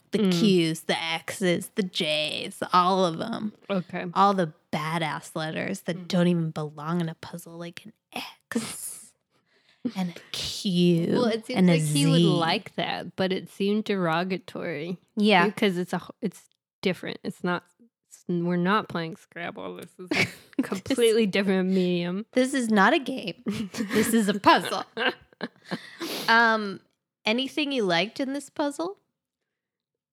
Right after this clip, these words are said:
Speaker 2: Yeah. <laughs> Um, well, had, did you get thirteen A off the bat? The clue is subculture wearing a lot of black. I put beats.
Speaker 1: Wow.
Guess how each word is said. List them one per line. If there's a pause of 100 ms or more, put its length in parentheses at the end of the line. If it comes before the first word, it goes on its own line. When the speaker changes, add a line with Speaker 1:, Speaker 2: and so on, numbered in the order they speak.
(720)
Speaker 2:
Yeah. (220)
<laughs> (680)
Um,
well,
had,
did
you
get
thirteen
A
off
the
bat?
The
clue
is
subculture
wearing
a
lot
of
black. (320)
I
put
beats. (760)
Speaker 1:
Wow.